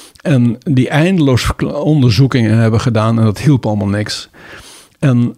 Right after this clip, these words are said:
op een gegeven ogenblik heeft Maurice de Hond zich, hoorde daarvan en, eh, die zei van, "Lauwers, ja, dat lijkt me een moeilijke zaak."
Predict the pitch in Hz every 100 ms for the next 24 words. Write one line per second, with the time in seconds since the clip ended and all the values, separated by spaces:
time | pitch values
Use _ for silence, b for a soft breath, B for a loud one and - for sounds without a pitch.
0 | - 127 131 123 - 170 156 143 135 131
1 | 123 - 131 113 156 123 127 120 - 101
2 | 151 110 - - 113 110 - - _ b
3 | b _ _ 123 - 139 143 160 143 -
4 | 151 175 - B B B B 156 120 120
5 | 113 b b b - 131 117 113 147 -
6 | - 127 113 - 127 104 98 101 123 135
7 | 107 104 - 294 151 104 98 110 104 -
8 | 104 117 143 175 156 131 127 123 107 165
9 | 151 160 156